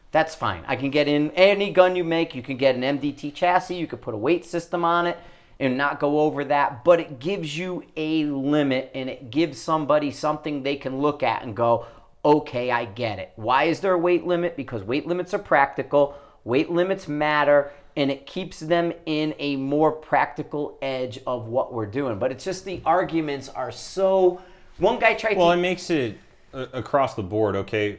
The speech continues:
Speaker 1: Right.
Speaker 2: So you have between, we'll call it, a, you know, an eight and a ten or whatever. So your eight and your tens in that class right here,
Speaker 1: Mm-hmm.
Speaker 2: you know, can competitively shoot against each other.
Speaker 1: Right.
Speaker 2: And then it comes down to the shooter.
Speaker 1: Yeah,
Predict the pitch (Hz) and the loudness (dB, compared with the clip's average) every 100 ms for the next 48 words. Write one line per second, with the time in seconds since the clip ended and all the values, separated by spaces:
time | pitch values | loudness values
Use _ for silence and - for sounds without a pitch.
0 | - 143 127 117 117 143 135 127 117 107 | -2 0 2 0 0 -2 0 0 0 -2
1 | 95 104 117 110 104 104 98 107 104 98 | -6 -10 -6 -6 -4 -6 -2 0 2 0
2 | 95 - 92 98 95 90 87 - 90 95 | -4 -8 -12 -8 -6 -6 -10 -14 -16 -16
3 | - 76 - 87 85 78 80 80 78 80 | -16 -20 -14 -14 -12 -12 -10 -10 -12 -16
4 | - _ _ - 98 98 110 117 104 92 | -20 _ _ -6 -4 -4 -4 -6 -6 -10
5 | - 107 101 92 92 - - 101 98 95 | -8 -4 -4 -6 -10 -18 -12 -8 -6 -8
6 | - - 113 98 90 - 101 101 98 170 | -14 -10 -4 -4 -4 -6 -8 -6 -2 0
7 | 151 160 170 185 196 190 92 123 113 104 | 4 4 4 -2 -8 -6 -6 -4 -4 -4
8 | 117 110 127 113 98 92 - 120 90 90 | -4 -2 0 0 -4 -6 -2 -2 -4 -8
9 | 95 - 95 196 - - 110 117 120 113 | -12 -6 0 2 2 0 -4 -2 -2 -2
10 | 117 117 107 101 - 180 101 - 175 269 | -4 -4 -4 -4 -4 -6 -6 -8 2 4
11 | - | 2